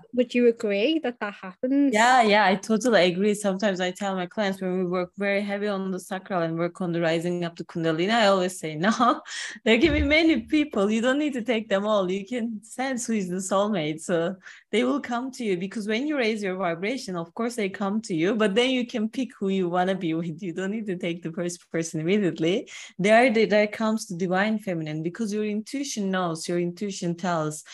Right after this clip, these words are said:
Speaker 2: And y-, we need to learn how to listen our intuition, because actually, to be honest, in my mind, uh, nothing works with my soulmate on the paper. Like, when I write what I needed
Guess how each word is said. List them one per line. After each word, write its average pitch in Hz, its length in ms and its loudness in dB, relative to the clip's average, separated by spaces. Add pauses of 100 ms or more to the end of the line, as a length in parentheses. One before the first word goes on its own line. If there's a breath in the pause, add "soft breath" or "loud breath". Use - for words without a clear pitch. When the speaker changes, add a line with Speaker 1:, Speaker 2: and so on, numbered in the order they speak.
(280 loud breath)
Speaker 2:
And 202 440 2
y-, 190 200 -6 (240)
we 208 160 4
need 285 220 4
to 294 80 2
learn 226 320 6
how 208 160 4
to 196 160 -4
listen 185 320 -2
our 175 140 2
intuition, 160 760 -4 (320 loud breath)
because 240 340 4
actually, 226 680 4
to 254 160 -2
be 233 180 0
honest, 226 480 2
in 214 180 4
my 226 160 2
mind, 226 480 0 (120)
uh, 190 300 0
nothing 269 420 -2
works 262 320 -4
with 220 120 -6
my 196 200 -4
soulmate 226 480 -4
on 180 100 -2
the 175 80 -4
paper. 170 560 -8 (480 loud breath)
Like, 180 180 4
when 226 160 6
I 233 160 8
write 240 300 6
what 247 160 6
I 190 80 6
needed 190 720 2